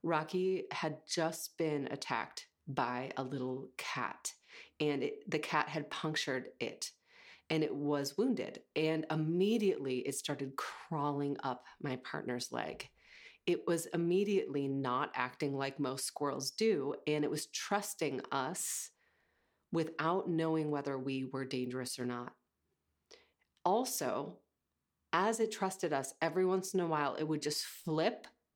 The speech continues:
and turn very defensive and kind of snap at us and, uh, kind of huddle away in a corner. Or it would come up to us and want to cuddle and snuggle and be held and be taken care of.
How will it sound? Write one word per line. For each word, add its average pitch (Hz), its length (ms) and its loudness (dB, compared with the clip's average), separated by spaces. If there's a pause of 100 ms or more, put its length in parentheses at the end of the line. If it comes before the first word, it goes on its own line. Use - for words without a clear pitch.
and 180 240 6
turn 170 600 0
very 160 480 2
defensive 151 580 0
and 139 220 -2
kind 147 200 0
of 143 120 -2
snap 143 520 -2
at 147 160 2
us 143 420 0 (500)
and, 139 440 0 (120)
uh, 131 240 -2 (100)
kind 151 180 -2
of 139 80 -4
huddle 151 500 -2
away 131 280 -2
in 127 200 -2
a 127 40 -4
corner. - 560 -8 (540)
Or 208 580 4
it 160 180 2
would 147 300 0
come 160 480 0
up 185 200 0
to 156 180 0
us 143 160 -4
and 147 100 2
want 135 140 0
to 135 60 -4
cuddle 139 400 -4
and 135 180 -2
snuggle 131 640 -4
and 135 120 -2
be 127 120 -2
held 135 540 -4 (600)
and 143 140 0
be 131 80 -2
taken 127 360 -4
care 123 320 -6
of. - 140 -14